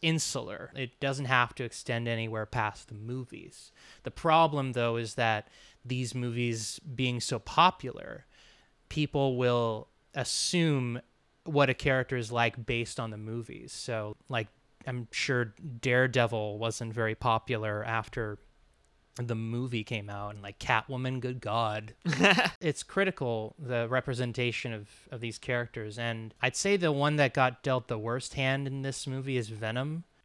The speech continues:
Speaker 2: Yeah.
Speaker 1: The design of Venom, like, in his final form with Eddie Brock is just, especially you compare it to the, the Tom Hardy Venom, and it just looks so scrawny. <laughs> It feels like a DeviantArt concept.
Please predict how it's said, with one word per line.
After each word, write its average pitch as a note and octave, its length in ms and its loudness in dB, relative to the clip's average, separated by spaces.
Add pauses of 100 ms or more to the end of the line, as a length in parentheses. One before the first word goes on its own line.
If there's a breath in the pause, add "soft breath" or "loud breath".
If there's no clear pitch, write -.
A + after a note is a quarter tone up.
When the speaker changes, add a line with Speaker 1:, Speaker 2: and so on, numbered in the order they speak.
Speaker 2:
Yeah. B2 420 4 (240)
Speaker 1:
The C3+ 240 -4
design C3 920 4 (760 soft breath)
of A#2+ 280 2
Venom, B2 460 0
like, A2+ 300 0 (100)
in C3+ 100 0
his A#2+ 140 -4
final B2 400 0
form A2+ 340 -6
with A#2+ 140 -4
Eddie A#2 160 2
Brock A2 440 -2
is G#2+ 160 -6
just, - 360 -6 (100)
especially E3+ 540 6
you D#3+ 120 -2
compare D3 360 8
it D#3+ 140 6
to C#3+ 160 4
the, A2+ 380 2 (360)
the B2 100 -6
Tom A#2 300 -2
Hardy A#2+ 300 2
Venom, G#2 460 -4 (440 loud breath)
and B2+ 160 2
it B2 80 2
just B2+ 240 -4
looks B2 240 -4
so B2+ 320 0
scrawny. A#2+ 1080 0
<laughs> - 40 -20 (760 loud breath)
It D#3 120 2
feels A3+ 240 6
like G3 120 6
a E3 60 8
DeviantArt C3 1300 2
concept. - 920 -8